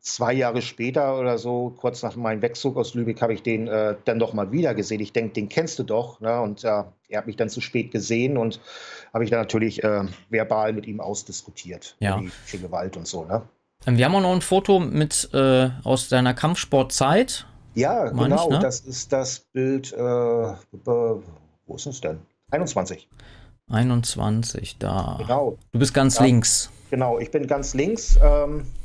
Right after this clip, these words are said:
Speaker 1: rechts neben von mir war ein wirklicher Sportler. Ähm, daneben einer vom Zoll tatsächlich.
Speaker 2: Mhm.
Speaker 1: Ganz rechts der Trainer und, äh,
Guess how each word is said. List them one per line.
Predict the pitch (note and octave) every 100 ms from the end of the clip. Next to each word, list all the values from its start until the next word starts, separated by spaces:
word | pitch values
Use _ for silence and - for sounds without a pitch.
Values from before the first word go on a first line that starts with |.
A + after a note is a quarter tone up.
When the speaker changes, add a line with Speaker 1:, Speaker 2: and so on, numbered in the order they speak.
| - - - - -
Speaker 1:
rechts | B2+ B2+ -
neben | C3+ C3+ B2+
von | C3+ C3 B2
mir | B2+ B2+ B2
war | A#2 A#2 -
ein | A2+ G#2
wirklicher | C3+ C#3+ D3+ C#3
Sportler. | - C#3+ C#3+ C#3 C#3 C#3 - - - - _ _ _ _ _
Ähm, | B2 B2 A#2+ A2+ -
daneben | A#2+ C3 C#3 C3+ C3+
einer | A#2 B2 A#2+
vom | - A#2 A#2
Zoll | - A#2+ A#2 F3+ B3 - _ _ -
tatsächlich. | C3+ C#3 D3+ D#3 F#3+ G3+ -
Speaker 2:
Mhm. | F2 F#2 B2 - - - - - - -
Speaker 1:
Ganz | C#3 C3+ D3
rechts | C#3+ -
der | D3 C3
Trainer | - C3+ E3 G3+ G3+ F#3 -
und, | D3 D#3 D3+ -
äh, | D3 C#3+ C#3 C3+ C3+